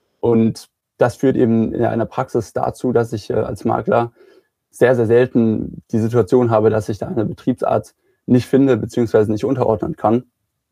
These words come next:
was natürlich, ähm, auch die Kommunikation mit den Gesellschaften stark vereinfacht, weil die immer ganz genau wissen, woran sind sie, was macht der Kunde wirklich, wie kann man ihn da zuordnen. Und wenn's dann, ähm, wirklich mal dazu kommt, dass es eine Betriebsart nicht gibt,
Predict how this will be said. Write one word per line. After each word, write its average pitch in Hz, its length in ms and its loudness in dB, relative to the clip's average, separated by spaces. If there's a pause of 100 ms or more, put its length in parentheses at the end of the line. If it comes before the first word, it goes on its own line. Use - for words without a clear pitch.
(380)
was - 180 -6
natürlich, 110 500 2 (380)
ähm, 107 380 0
auch 113 160 -6
die 123 80 0
Kommunikation 113 580 2
mit 110 120 0
den 113 100 -2
Gesellschaften 113 540 0
stark 107 240 -4
vereinfacht, - 420 -4 (120)
weil 98 100 -6
die 131 100 -4
immer 110 180 0
ganz 110 220 -6
genau 107 220 -2
wissen, 107 320 -4 (360)
woran 107 280 2
sind 123 180 2
sie, 113 240 -4
was 113 180 -4
macht 117 200 -6
der 110 60 -6
Kunde 113 260 -2
wirklich, 117 500 -4 (400)
wie 117 80 0
kann 110 140 -2
man 113 80 2
ihn 110 100 0
da 107 140 0
zuordnen. 127 560 0 (1000)
Und 117 100 -4
wenn's 110 160 0
dann, 117 340 0
ähm, - 320 -4
wirklich 123 300 2
mal 113 280 0 (600)
dazu 113 280 -2
kommt, 123 300 -2
dass 117 200 0
es 117 160 2
eine 120 80 2
Betriebsart 120 480 0
nicht 135 200 -2
gibt, - 280 -2